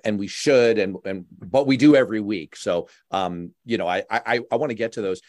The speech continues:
but let's just sidetrack for one second onto something else that bubbled up at the end of last week and through the weekend, which is this question of whether the polling we're looking at is telling us the wrong story again. It got to the point where,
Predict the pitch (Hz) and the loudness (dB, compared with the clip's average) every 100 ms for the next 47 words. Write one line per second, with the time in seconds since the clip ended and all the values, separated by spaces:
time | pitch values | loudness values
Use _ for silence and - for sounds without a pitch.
0 | _ _ - 226 - 427 508 - - 156 | _ _ -8 -4 -4 0 0 0 -2 -2
1 | 127 - 98 - - 95 101 101 - 90 | -2 -4 -6 -6 -10 -8 -6 -6 -8 -10
2 | - 80 - 92 92 98 - 180 135 104 | -8 -14 -12 -12 -10 -14 -14 -10 -8 -8
3 | 92 - 80 78 92 92 87 80 76 87 | -8 -10 -16 -8 -6 -6 -6 -8 -10 -20
4 | - 92 92 87 82 - 85 76 76 - | -16 -12 -8 -8 -8 -10 -14 -12 -14 -14
5 | 90 78 87 85 78 69 - - - _ | -16 -12 -14 -10 -12 -12 -18 -20 -20 _
6 | 123 120 127 135 - - 160 - - 69 | -6 -4 -4 -6 -10 -4 -4 -4 -8 -10
7 | 69 _ _ - 117 92 101 117 156 156 | -12 _ _ 0 0 2 4 4 4 2
8 | 151 - _ _ - - - 151 208 247 | 0 -8 _ _ -12 -12 -2 4 6 6
9 | 143 90 87 87 90 87 85 78 80 - | 4 0 -4 -4 -6 -8 -8 -6 -6 -10
10 | _ _ 135 127 - 147 156 143 - 113 | _ _ -4 -4 0 2 4 4 2 0
11 | 101 98 101 - 98 82 78 78 _ _ | 0 0 -4 -4 -4 -4 -6 -10 _ _
12 | - 104 110 113 80 - _ _ _ _ | -8 -4 0 0 0 -6 _ _ _ _
13 | - 156 - 147 185 208 _ _ - 147 | 0 0 2 2 4 0 _ _ -8 -6
14 | 127 - 117 110 107 98 90 | -6 -2 -2 -2 -2 0 0